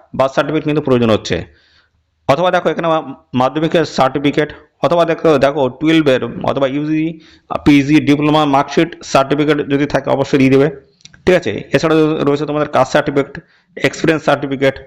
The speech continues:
ঠিক আছে? তো রয়েছে টু লেটেস্ট পাসপোর্ট সাইজের কালার ফটোগ্রাফ প্রয়োজন হচ্ছে। আহ, এছাড়া দেখো তোমাদের কিন্তু একটা প্রয়োজন হবে, আহ, এখানে দেখো বলা হচ্ছে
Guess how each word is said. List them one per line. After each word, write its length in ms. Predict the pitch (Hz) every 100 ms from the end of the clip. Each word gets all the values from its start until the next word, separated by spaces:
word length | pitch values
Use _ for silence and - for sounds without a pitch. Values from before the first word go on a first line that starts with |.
| - _ _ _
ঠিক 120 | 185
আছে? 240 | 175 117 95 - - - -
তো 100 | 139 139 139 - -
রয়েছে 400 | 135 156 165 160 160 - - -
টু 320 | 196 208 202
লেটেস্ট 420 | 156 156 180 - 165
পাসপোর্ট 300 | 143 143 147
সাইজের 300 | - 147 143
কালার 260 | - 131 135
ফটোগ্রাফ 460 | - 131 131 139 139 -
প্রয়োজন 260 | - 135 135
হচ্ছে। 280 | 131 135 131
আহ, 960 | 135 _ - - _ - 127 123 123
এছাড়া 260 | 151 151 202
দেখো 320 | 156 135 127
তোমাদের 280 | 147 139 139
কিন্তু 200 | 147 139
একটা 180 | 139 143
প্রয়োজন 320 | - 143 156
হবে, 200 | 143 120
আহ, 960 | 156 - _ _ _ - 127 123 123 139
এখানে 160 | 143
দেখো 240 | 131 123 117
বলা 160 | 123
হচ্ছে 240 | 147 120